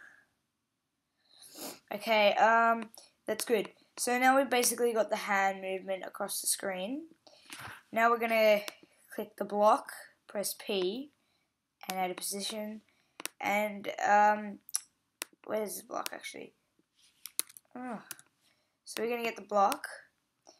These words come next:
and basically put that there. Then we're gonna go P, and we're basically gonna just keep the end,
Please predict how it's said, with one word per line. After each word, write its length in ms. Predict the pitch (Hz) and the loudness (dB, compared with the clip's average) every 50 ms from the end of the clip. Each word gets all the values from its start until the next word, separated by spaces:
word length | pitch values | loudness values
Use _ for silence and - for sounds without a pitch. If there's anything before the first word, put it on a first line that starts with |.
| _ _ _ _ _ _ - | _ _ _ _ _ _ -10
and 140 | - 208 220 | -8 -2 0
basically 880 | 233 240 240 - - - - 240 233 233 233 233 233 226 220 - _ _ _ _ _ _ _ _ _ _ _ _ _ _ - | 2 2 4 2 0 0 0 2 2 4 2 2 0 -4 -6 -8 _ _ _ _ _ _ _ _ _ _ _ _ _ _ -16
put 360 | - - - 240 214 - - | -12 -6 -4 -4 -4 -2 4
that 260 | 208 208 202 185 - - _ _ _ - | 4 6 6 4 2 -4 _ _ _ -12
there. 360 | 190 196 196 - - - - - - _ - - _ _ _ _ _ _ _ _ _ _ _ _ _ _ _ _ _ _ _ _ _ _ - - | -4 -2 -2 0 0 -4 -6 -8 -12 _ -16 -16 _ _ _ _ _ _ _ _ _ _ _ _ _ _ _ _ _ _ _ _ _ _ -12 -8
Then 100 | 202 190 | -6 -4
we're 80 | 196 190 | -4 -4
gonna 180 | 196 196 196 | -4 -4 -2
go 140 | 190 196 190 180 185 | 0 0 0 0 -2
P, 460 | - 226 220 226 240 294 339 330 - _ _ _ _ _ _ _ _ _ _ _ _ _ _ _ _ _ _ _ _ _ _ _ _ _ _ _ _ _ _ _ _ _ _ _ _ _ _ - | -2 0 0 0 2 0 -2 -2 -6 _ _ _ _ _ _ _ _ _ _ _ _ _ _ _ _ _ _ _ _ _ _ _ _ _ _ _ _ _ _ _ _ _ _ _ _ _ _ -6
and 300 | - 208 214 214 214 214 | -4 -2 -2 -2 -4 -6
we're 160 | - - 226 220 | -6 -6 -4 -2
basically 500 | 220 226 240 233 - 269 254 247 247 226 | 0 0 0 0 0 -2 -2 -4 -4 0
gonna 500 | 226 233 226 220 220 208 196 190 196 - _ _ _ _ _ _ - _ _ _ _ _ - - _ _ _ _ _ _ _ _ _ _ _ _ _ _ _ _ _ _ _ _ _ _ _ _ _ _ _ _ _ _ _ _ _ _ _ _ _ _ _ _ _ _ _ _ _ _ _ _ _ _ _ _ _ _ _ _ _ _ _ _ _ _ _ _ - - _ _ _ _ _ _ _ - - - _ _ - _ - | 0 0 2 2 2 0 0 -2 -4 -8 _ _ _ _ _ _ -20 _ _ _ _ _ -16 -16 _ _ _ _ _ _ _ _ _ _ _ _ _ _ _ _ _ _ _ _ _ _ _ _ _ _ _ _ _ _ _ _ _ _ _ _ _ _ _ _ _ _ _ _ _ _ _ _ _ _ _ _ _ _ _ _ _ _ _ _ _ _ _ _ -18 -18 _ _ _ _ _ _ _ -20 -20 -20 _ _ -20 _ -12
just 320 | - - 220 - - - - | -10 -6 -2 -2 -2 -2 -4
keep 460 | - - - 254 240 226 226 - - | -8 -6 -4 -4 -4 -4 -6 -8 -4
the 180 | 214 202 - | -2 -2 -2
end, 420 | 220 214 214 214 220 220 208 202 | 0 -2 -2 -4 -6 -8 -10 -10